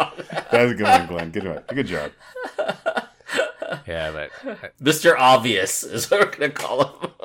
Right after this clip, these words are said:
Speaker 1: <laughs>
Speaker 3: See, see, I, I look back on that now and, like, yeah, there are plenty of, I was pretty oblivious, but reading the thread, I, I should actually probably link through to the thread, but reading the thread, there were, like,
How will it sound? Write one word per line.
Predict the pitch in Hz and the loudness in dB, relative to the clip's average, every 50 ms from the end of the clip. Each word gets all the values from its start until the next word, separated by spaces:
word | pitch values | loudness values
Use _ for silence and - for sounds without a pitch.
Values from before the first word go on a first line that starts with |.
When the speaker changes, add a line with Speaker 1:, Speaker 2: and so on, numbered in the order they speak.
| 196 - | -4 -4
Speaker 1:
<laughs> | - - - - | -4 -6 -6 -4
Speaker 3:
See, | - 131 | -4 -6
see, | - - - - - - 120 120 117 110 - - 53 52 - _ _ - - | -10 -10 -12 -12 -6 -4 -2 -2 -2 -2 -4 -6 -12 -20 -20 _ _ -12 -6
I, | - 107 117 - - - | -4 -2 -2 -4 -4 -6
I | 113 117 113 123 _ _ - | -6 -6 -6 -8 _ _ -10
look | 107 127 156 - _ | -8 -8 -8 -8 _
back | - 143 135 127 - | -4 -4 -2 -2 -4
on | 123 120 | -4 -4
that | 123 120 - | -4 -6 -6
now | 73 76 76 76 73 71 | -8 -8 -8 -8 -8 -8
and, | 73 73 | -10 -12
like, | 69 69 - | -14 -14 -14
yeah, | 78 73 69 69 | -12 -12 -10 -10
there | 71 69 | -10 -12
are | 69 73 | -14 -14
plenty | - - 90 82 80 76 | -14 -14 -14 -12 -10 -10
of, | 71 71 - _ _ - | -12 -12 -14 _ _ -6
I | 87 85 | -4 -4
was | 85 80 | -4 -4
pretty | - - 120 117 | -2 -2 0 0
oblivious, | 101 82 92 90 82 80 73 76 - - | 0 -2 -2 -4 -4 -4 -4 -6 -6 -8
but | _ - 120 107 85 | _ -6 -6 -6 -6
reading | 90 98 110 120 127 139 143 | -6 -6 -6 -4 -6 -6 -6
the | 120 90 | -6 -8
thread, | - 90 85 82 64 | -8 -8 -10 -8 -6
I, | - 98 113 - - | -6 -6 -6 -8 -10
I | - - | -12 -10
should | - - 80 | -10 -10 -12
actually | 69 - - | -12 -12 -16
probably | - 80 69 65 67 | -16 -16 -16 -16 -16
link | 65 64 - | -18 -18 -18
through | - 76 76 | -16 -16 -14
to | 71 67 | -14 -14
the | - - - | -14 -14 -14
thread, | - 80 76 67 65 65 | -12 -10 -8 -8 -8 -8
but | 73 - - _ | -10 -14 -16 _
reading | - 73 92 95 98 95 | -12 -8 -8 -6 -4 -4
the | 80 73 | -4 -6
thread, | 69 76 85 87 85 87 | -6 -6 -8 -6 -4 -2
there | 95 95 | -2 -2
were, | 92 87 80 | 0 -2 -2
like, | 73 69 69 - _ | -4 -6 -8 -12 _